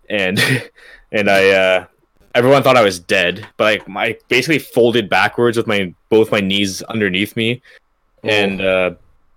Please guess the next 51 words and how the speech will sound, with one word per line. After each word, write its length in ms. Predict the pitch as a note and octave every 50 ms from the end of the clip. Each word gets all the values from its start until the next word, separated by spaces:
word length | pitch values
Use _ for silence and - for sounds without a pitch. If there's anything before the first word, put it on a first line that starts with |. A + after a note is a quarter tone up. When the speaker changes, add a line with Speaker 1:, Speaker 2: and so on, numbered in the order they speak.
| _ _ _ _ _ -
Speaker 1:
yeah, 280 | G#2 G#2+ G#2+ G#2 G2+
like, 160 | F#2+ F#2+ F#2+ G#2
I 80 | B2
got 180 | A2 - F3 D#3+
right 200 | A#2 B2 C3+ -
back 200 | - - - -
up. 140 | B2 C3 C3
Like, 100 | - G#2
I 60 | G2+
was 160 | G2 F#2+ -
fine 260 | - A2+ A2 A2+ A#2 A2+
the 60 | A2
moment. 400 | A2 A2 A2 A2 A2+ A2 G2+ -
People 220 | - A#2 A#2+ A#2+
thought 260 | - - A2 G#2+ F#2+
I 80 | - G2+
was, 280 | G2 F#2+ F2 - - - _ - - -
like, 200 | - G2+ F2+ F2
knocked 280 | G2 G2+ G2 - - -
out, 200 | F#2 G2 G#2 -
but 100 | G2 F#2
it 40 |
was 100 | F2+ F2
actually 320 | F2+ F2 F2+ - - G2 F#2
just, 180 | F2 E2+ -
like, 240 | - F2+ F2 E2+ - _ _ _ _ _ - - - - _ _ _ _ _ _ -
my 160 | A2+ G#2 G2
head 180 | F2 B2 D3 D3
was 160 | A#2+ F#2+ -
fine. 260 | - F#2+ F2 F2 F#2
Just 200 | F#2 F#2 - -
my 100 | G2+ F#2+
knee 440 | F#2+ F#2+ G2 G2 G2 F#2+ F#2 F2+ _ _ _ _ _ _ _ _ _ _ _ _ - - _ -
got, 340 | - G#2 G2 F#2+ F#2 F#2 F2+
uh, 500 | F#2 F#2 F2+ F2+ F2 E2+ E2+ E2+ F2 - _ _ _ _ _ _ -
very 280 | G#2+ G#2 G#2+ A2 A2 G#2+
bruised. 520 | F#2 G2 G2 G2+ G#2+ A2+ C3 C#3+ C#3+ -
My, 300 | G2 F#2+ F#2 F#2 F2+ F2+
uh, 260 | F2+ F2 F2 F2 F2+ F2+
here 120 | - G2+
we 80 | G2 F#2+
go, 100 | F#2 F#2+
Ryan. 400 | F#2+ F#2 F#2+ F#2+ F#2+ G2 G#2 G2+
My, 300 | G2+ G2 G2 F#2+ F#2+ F#2+
um, 440 | G2 G2 F#2+ F#2+ F#2+ F#2 F#2 F2+ - _ _ _ _ _ _ _ - - - _ _ _ -
oh, 160 | C#3+ C3+ B2
I 120 | A2+ G#2
forget 340 | G2+ - A2+ G2+ F#2 F#2+ F2+
it 80 | F2+ D#2
right 180 | F2+ F2 D#2+
now. 380 | D2+ F2 E2 E2 E2 E2 D#2+